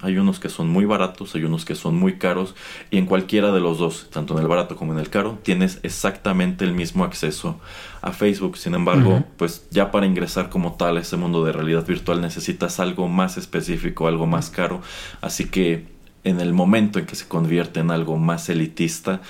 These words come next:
Speaker 1: yo creo que pierde mucho, yo, yo creo que, yo creo que pierde mucho potencial de negocio. Yo creo que si Facebook ha sido el gran negocio que ha sido, es más que nada porque es algo masivo, ¿no? O sea, todo mundo tiene acceso a él. Entonces,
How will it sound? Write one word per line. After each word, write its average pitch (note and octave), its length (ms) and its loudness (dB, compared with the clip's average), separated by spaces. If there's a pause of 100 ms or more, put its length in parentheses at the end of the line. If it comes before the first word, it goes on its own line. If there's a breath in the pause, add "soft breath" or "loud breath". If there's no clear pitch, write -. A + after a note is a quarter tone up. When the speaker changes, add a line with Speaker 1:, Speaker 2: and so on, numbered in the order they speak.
(280 loud breath)
Speaker 1:
yo A#2 100 2
creo D3 140 0
que B2+ 80 0
pierde A#2 480 4
mucho, G2+ 1080 4
yo, G#2 160 0
yo A2 140 -2
creo G#2+ 180 -4
que, - 140 -6
yo A2+ 120 2
creo A#2+ 140 -2
que - 80 -2
pierde G#2 340 4
mucho G2+ 400 2
potencial E2+ 640 0
de E2+ 120 0
negocio. D#2 500 -2
Yo D#2+ 140 -2
creo F2+ 160 -8
que F#2 80 -6
si E2 140 -6
Facebook E2 440 -4
ha E2 60 -4
sido E2+ 320 0 (880 loud breath)
el F2 240 0
gran G2 240 4
negocio F2+ 340 0
que F#2 80 -4
ha E2+ 60 0
sido, F2+ 340 -2 (160)
es F#2 160 -2
más F#2+ 160 0
que G2 80 0
nada F#2 140 0
porque E2 220 -10
es - 120 -8
algo F2 460 0
masivo, D#2+ 580 0
¿no? D#2+ 160 -2
O E2+ 60 -10
sea, - 120 -14 (140)
todo G2 400 4
mundo F2+ 420 2
tiene E2+ 220 0
acceso E2 420 -4
a E2 80 4
él. D#2 140 0 (460 loud breath)
Entonces, E2+ 720 -4